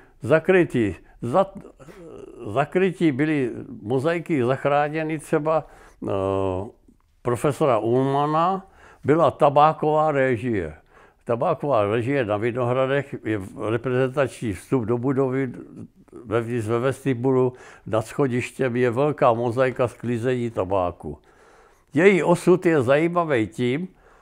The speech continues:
že byl nežádoucí tato výzdoba, která prezentuje, je to kombinovaná mozaika sklo a kámen, tu dělal profesor Ullman si sám,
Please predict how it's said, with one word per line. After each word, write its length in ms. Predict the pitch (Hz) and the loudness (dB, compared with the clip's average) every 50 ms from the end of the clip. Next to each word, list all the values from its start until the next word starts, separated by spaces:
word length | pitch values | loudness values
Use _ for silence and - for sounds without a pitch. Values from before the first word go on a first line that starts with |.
| _ _ _ - | _ _ _ -6
že 300 | - 113 113 143 165 156 | -4 0 2 2 4 2
byl 520 | 139 120 104 104 156 185 208 196 151 123 - - _ _ _ _ _ _ _ _ _ _ _ _ _ _ _ _ _ _ _ - | 2 0 2 6 8 8 8 8 4 2 -2 -8 _ _ _ _ _ _ _ _ _ _ _ _ _ _ _ _ _ _ _ -10
nežádoucí 1200 | - 113 127 151 156 147 135 143 139 117 123 135 131 139 143 143 143 135 139 - - 156 160 | -6 0 2 2 2 4 4 4 6 6 4 4 4 4 4 6 4 2 0 -2 -2 0 0
tato 340 | 165 - 147 147 143 151 143 | 0 0 -2 0 2 2 2
výzdoba, 580 | 123 131 135 135 123 135 143 131 135 135 127 117 - - _ _ _ _ | 2 2 0 2 2 2 4 4 4 2 2 0 -4 -10 _ _ _ _
která 520 | - 147 147 147 160 175 165 165 165 151 - - - - _ _ _ _ _ _ _ _ _ - - _ _ _ _ _ _ _ _ _ - - - _ _ | 0 2 2 4 4 4 4 2 2 0 -2 -6 -16 -20 _ _ _ _ _ _ _ _ _ -20 -20 _ _ _ _ _ _ _ _ _ -20 -20 -20 _ _
prezentuje, 680 | - 131 135 151 151 143 160 175 170 160 131 - 160 147 | 0 2 4 4 4 4 2 2 0 0 0 4 6 6
je 60 | 151 | 6
to 140 | 147 - 135 | 6 4 2
kombinovaná 720 | 110 - 139 143 131 131 156 143 151 143 147 143 135 139 143 | 2 2 2 2 2 2 0 2 2 2 2 2 4 4 2
mozaika 520 | 139 135 135 127 135 139 135 123 - 127 | 2 2 2 2 2 0 0 0 -2 -2
sklo 380 | 123 - - - - - - - | -2 -2 -2 -2 -2 0 -2 -4
a 60 | 80 | -6
kámen, 580 | - - 107 101 101 104 107 110 117 135 151 143 | -4 -2 0 0 0 0 0 0 0 0 -2 -2
tu 160 | - 135 123 | -2 -2 -2
dělal 280 | 107 113 120 123 113 | 0 0 -2 -2 -2
profesor 540 | 104 - - 120 113 - 123 107 - 131 120 113 | -4 -4 -4 -4 -2 -2 -4 -4 -4 -4 -4 -2
Ullman 400 | 117 113 113 110 120 123 123 113 | -4 -4 -4 -4 -4 -4 -4 -6
si 160 | - - 82 | -6 -10 -12
sám, 520 | - - 113 101 98 110 117 139 160 156 | -8 -4 -2 -2 0 0 -2 -2 -4 -6